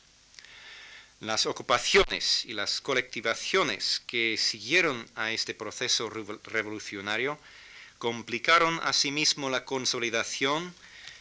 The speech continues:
y polarizaron el ambiente político. Aunque el contragolpe de Ramalho Yanes terminó con este periodo revolucionario, la polarización del país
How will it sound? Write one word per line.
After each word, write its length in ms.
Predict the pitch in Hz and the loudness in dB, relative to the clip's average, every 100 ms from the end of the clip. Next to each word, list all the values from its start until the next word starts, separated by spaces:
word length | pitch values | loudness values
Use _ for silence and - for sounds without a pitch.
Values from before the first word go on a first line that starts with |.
| - - | -18 -6
y 160 | 107 | -6
polarizaron 840 | - 151 160 147 - 151 151 156 151 | 0 4 6 4 6 8 8 4 0
el 160 | 117 120 | -4 -2
ambiente 480 | 123 120 120 120 120 | -2 4 4 4 0
político. 560 | 117 110 104 98 85 - - - - - - - - - - - - - - - | 2 0 0 -4 -6 -10 -14 -16 -16 -20 -20 -20 -20 -18 -18 -20 -20 -20 -16 -10
Aunque 400 | 101 104 - 143 | -8 -8 6 8
el 120 | 143 | 8
contragolpe 800 | 139 170 165 165 170 175 175 185 | 6 0 4 6 6 6 6 4
de 320 | 185 123 110 | 2 2 2
Ramalho 540 | 90 110 120 127 147 135 | 2 0 4 4 4 4
Yanes 560 | 123 151 175 190 - - | 6 4 4 -2 -6 -2
terminó 520 | 131 117 120 165 175 | -2 0 0 0 0
con 140 | 131 | -4
este 220 | 113 - 110 | -4 -4 -4
periodo 640 | 104 110 123 120 113 107 107 | -4 -2 0 0 -2 -4 -8
revolucionario, 920 | 98 101 101 - 147 165 160 113 110 - - - - - - - - | -6 -6 -6 -8 -4 0 2 2 0 -6 -20 -20 -20 -20 -20 -20 -8
la 180 | 107 - | -6 2
polarización 720 | 175 180 160 165 - 160 143 | 4 4 4 2 2 0 2
del 140 | 131 113 | 2 2
país 640 | 123 143 165 - - | 4 4 4 2 2